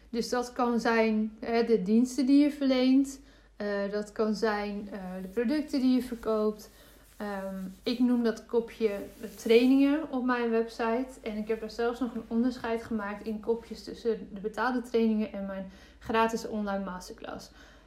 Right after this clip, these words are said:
Ik heb die masterclass in het hoofdmenu staan, omdat ik wil dat zoveel mogelijk mensen daar naartoe gaan en daaraan deelnemen. Dat is namelijk een gratis kennismaking met mij en met het werk wat ik doe. Eh, de manier waarop ik werk.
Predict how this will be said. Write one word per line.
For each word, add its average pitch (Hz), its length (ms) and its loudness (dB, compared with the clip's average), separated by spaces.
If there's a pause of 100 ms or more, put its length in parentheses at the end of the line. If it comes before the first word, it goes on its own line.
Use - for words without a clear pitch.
(160)
Ik 220 160 -4
heb 285 200 2
die 302 100 2
masterclass 240 580 0
in 226 120 -4
het 208 100 -4
hoofdmenu 277 680 6
staan, 285 360 2
omdat 226 340 4
ik 240 100 -6
wil 208 380 2
dat 254 120 0
zoveel 220 440 2
mogelijk 233 380 -2
mensen 214 460 -4 (360)
daar 214 440 2
naartoe 208 360 -2
gaan - 240 -6
en 196 140 -4
daaraan 196 440 -4
deelnemen. 190 640 -4
Dat 208 180 -4
is 220 140 -10
namelijk 214 400 -2
een - 80 -6
gratis 226 540 0
kennismaking 202 640 -4
met 190 180 -8
mij 196 500 -2
en 220 80 0
met 202 300 -6 (340)
het 185 200 -8
werk 185 300 -6
wat 262 180 -4
ik 233 140 0
doe. 269 200 2 (420)
Eh, 202 120 -8 (420)
de 196 80 -8
manier 202 500 2
waarop 262 360 2
ik 269 100 -2
werk. 247 460 0